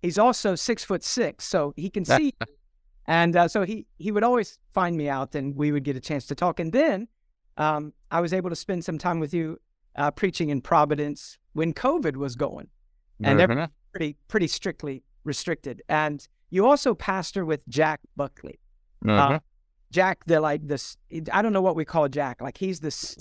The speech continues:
Speaker 1: the sneaker pastor. Like, he's, you know, he's such a quiet guy. And then he drives his Mustang up to church.
Speaker 2: Yep.
Speaker 1: It's like, one time I asked him, I said, "What are, you know, Jack, do you build guitars too?"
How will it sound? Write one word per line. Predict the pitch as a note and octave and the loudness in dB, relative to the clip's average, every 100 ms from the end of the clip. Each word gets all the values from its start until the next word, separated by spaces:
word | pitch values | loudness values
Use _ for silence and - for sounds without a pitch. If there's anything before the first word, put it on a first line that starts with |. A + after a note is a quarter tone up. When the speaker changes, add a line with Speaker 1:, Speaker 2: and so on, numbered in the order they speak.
| D3 | -14
Speaker 1:
the | C#3+ | -12
sneaker | - F#3 F#3+ D#3+ C3 | -8 -6 -6 -4 -4
pastor. | - C#3+ - D#3 | -4 -4 -4 -2
Like, | C#3 - | -2 -2
he's, | D3+ C3+ _ _ _ - | -6 -6 _ _ _ -4
you | F3+ | -2
know, | E3 | -2
he's | E3 | -2
such | - A3 | -2 -2
a | - | -4
quiet | - - D#3+ D#3 F#3+ F3+ | -10 -6 -2 0 -2 0
guy. | G3 G#3+ C4 _ | 0 0 -4 _
And | F#3 | -4
then | G#3+ | 0
he | A3 | 0
drives | G3 G3 E3+ | 0 0 -2
his | E3+ | -4
Mustang | F#3+ G3+ - A#2 E2 _ - | -4 -6 -8 -10 -12 _ -6
up | E3+ | -4
to | E3 | -4
church. | - B2+ G2+ | -2 0 -2
Speaker 2:
Yep. | D#3+ _ _ _ _ | -6 _ _ _ _
Speaker 1:
It's | E3+ | -6
like, | F#3 E3 _ _ _ _ _ | -4 -6 _ _ _ _ _
one | F#3+ A3+ | 0 2
time | A#3+ A3+ | 4 4
I | G3 | 4
asked | F#3+ G3 - | 2 0 -2
him, | E3+ | -4
I | D#3 | -4
said, | - E3 C#3 _ _ _ | -4 -8 -8 _ _ _
"What | - G3+ | 2 2
are, | - F#3+ - - | 2 -2 -4 -4
you | F#3+ | -4
know, | D3+ C3 - _ _ _ | -2 -8 -16 _ _ _
Jack, | F3 A3 E3+ - - - | 2 4 2 -4 -20 -12
do | D3+ | -4
you | F#3 | -2
build | D#3 G3 G3+ | 2 2 2
guitars | F3 - F#3+ G#3 - | 0 2 2 2 -2
too?" | - A#3+ F4 | -4 -4 -6